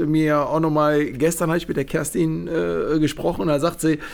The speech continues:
äh, wir haben ihr wieder mal die, äh, Fahrt in den Urlaub versüßt, die Autofahrt. Hat sie sehr genossen, unseren, unseren Podcast halt. Ähm, und auch noch, äh, die Ina,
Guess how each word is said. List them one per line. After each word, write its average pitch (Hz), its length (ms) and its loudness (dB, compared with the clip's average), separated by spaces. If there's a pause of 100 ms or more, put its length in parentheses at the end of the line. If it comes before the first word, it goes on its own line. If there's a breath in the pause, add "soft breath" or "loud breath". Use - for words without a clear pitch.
(320 loud breath)
äh, 147 380 2
wir 151 120 4
haben 156 180 0
ihr 151 340 0
wieder 151 220 2
mal 139 260 2
die, 139 300 2
äh, 127 500 2
Fahrt 143 360 -2
in 147 80 0
den 135 120 -2
Urlaub 160 360 2
versüßt, 165 580 0
die 175 100 2
Autofahrt. 165 680 0 (500 loud breath)
Hat - 160 -4
sie 151 160 4
sehr 151 200 4
genossen, 165 480 2
unseren, 160 400 2
unseren 160 280 0
Podcast 180 640 -2
halt. 180 480 -4
Ähm, 147 320 0
und 147 320 -2
auch 151 300 0
noch, 147 380 -2
äh, 143 480 2
die 143 360 -2
Ina, 180 440 -2